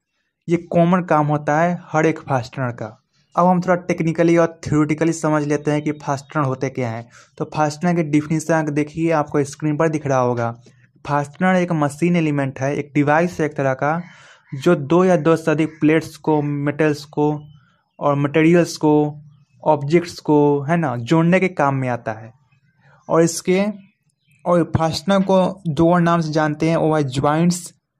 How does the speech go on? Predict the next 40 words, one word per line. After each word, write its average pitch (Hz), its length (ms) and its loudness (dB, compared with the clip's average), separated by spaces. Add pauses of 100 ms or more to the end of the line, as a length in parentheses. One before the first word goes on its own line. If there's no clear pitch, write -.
(160)
और 151 120 2
एक 156 160 0
है 160 120 0
फास्टनिंग। 135 680 -4 (420)
इसमें 170 320 0
भी 165 80 2
आपको 160 200 2
कन्फ्यूज 156 440 -2
नहीं 156 260 0
होना 156 240 0
है, 165 100 0
तीनों 170 400 0
एक 143 160 0
ही 147 80 0
चीज़ 127 260 -4
है, 120 60 -4
है 151 120 -4
ना। 131 220 -4 (560)
फास्टनर 180 520 2
को 165 200 2
दो 147 200 0
कैटेगरी 156 420 0
में 170 120 2
डिवाइड 143 340 2
किया 131 100 0
जाता 120 240 -2
है, 117 220 -6 (300)
एक 160 140 0
होता 160 180 -2
है 151 40 2
आपका 151 200 -2
परमानेंट 147 800 0
फास्टनिंग 160 480 -2 (100)
और 139 80 0
दूसरा 143 340 -2
होता 151 220 0
है 151 60 4
आपका 151 220 -2
टेम्परेरी 139 480 -2
फास्टनिंग। 127 500 -6